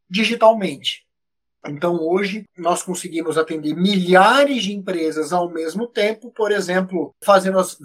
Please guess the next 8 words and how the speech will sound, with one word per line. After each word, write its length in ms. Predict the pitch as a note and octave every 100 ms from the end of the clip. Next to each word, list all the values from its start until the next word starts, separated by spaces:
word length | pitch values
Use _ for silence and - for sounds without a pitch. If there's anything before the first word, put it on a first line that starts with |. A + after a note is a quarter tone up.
| C3
verificações 1160 | F3+ F#3+ F#3 F3+ F#3+ F#3 - F#3+ G#3+ B3 A3 F3
através 480 | E3+ E3 D#3 E3 D#3
de 100 | D3+
due 260 | D#3 D3
diligence, 840 | - D#3+ G#3 A3 G3 G#3 G#3+ - -
consumindo 800 | A#3 C#4+ C#4+ - A3 A3 A#3+ A3
o 60 | G3+
serviço, 1120 | - F#3+ D#3 C3 D#3+ A3+ B3 A#3 - A#3